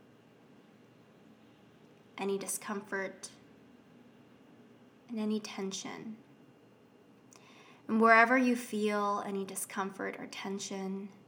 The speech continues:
just allow yourself to breathe into those places, sending oxygen there to release and relax. And as you take your next inhale in through your nose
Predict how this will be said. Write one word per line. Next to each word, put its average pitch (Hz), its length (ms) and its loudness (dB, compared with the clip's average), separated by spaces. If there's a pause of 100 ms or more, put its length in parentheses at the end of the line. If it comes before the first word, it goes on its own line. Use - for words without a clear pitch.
(880)
just - 160 -4
allow 262 320 10
yourself 220 440 2
to 202 100 -6
breathe 202 640 -2
into 202 560 -2
those 190 240 -6
places, 190 1000 -6 (1000)
sending 208 680 0 (240)
oxygen 196 640 -2
there 190 560 -4 (480)
to - 120 -8
release 196 720 -6
and 190 160 -4
relax. 180 840 -4 (3500)
And 226 100 2
as 233 280 8
you 240 100 4
take 247 560 0
your 226 100 0
next 226 320 0
inhale 220 600 0
in 214 160 0
through 208 180 -4
your 196 180 -4
nose 196 920 -4